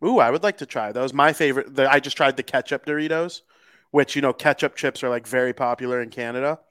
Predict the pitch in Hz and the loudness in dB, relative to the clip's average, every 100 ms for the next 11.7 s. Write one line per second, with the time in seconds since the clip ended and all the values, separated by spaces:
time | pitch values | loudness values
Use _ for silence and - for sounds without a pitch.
0 | _ _ - _ - 139 143 226 302 - | _ _ -20 _ -4 -4 2 2 2 -2
1 | - 147 156 151 - 143 127 143 - 135 | 2 2 2 -2 -2 -2 -2 -4 0 2
2 | 135 127 123 123 - 123 127 123 113 123 | 2 0 -2 -2 -4 -6 -6 -8 -8 -8
3 | 120 - 107 - 117 123 147 175 202 - | -10 -12 -14 -14 -12 -10 -8 -8 -10 -16
4 | _ _ _ _ _ - 123 120 117 113 | _ _ _ _ _ -6 -4 -2 -4 -4
5 | - 147 139 117 113 123 139 135 143 135 | -8 -10 -6 -6 -4 -2 -2 -2 -4 -2
6 | 135 123 123 123 131 127 127 123 - 127 | -2 -2 -2 -2 0 2 0 -4 -4 -2
7 | 127 127 120 117 123 117 110 107 - 110 | 0 -2 -4 -4 -4 -4 -8 -10 -10 -8
8 | 117 - - _ _ _ _ - 127 127 | -8 -12 -18 _ _ _ _ 0 2 4
9 | 123 117 113 113 110 _ _ _ _ _ | 2 0 -4 -12 -18 _ _ _ _ _
10 | _ _ 147 143 139 135 123 143 - 147 | _ _ -2 4 6 6 4 2 2 -4
11 | - - - 151 - - | -4 -10 -6 -6 -6 -14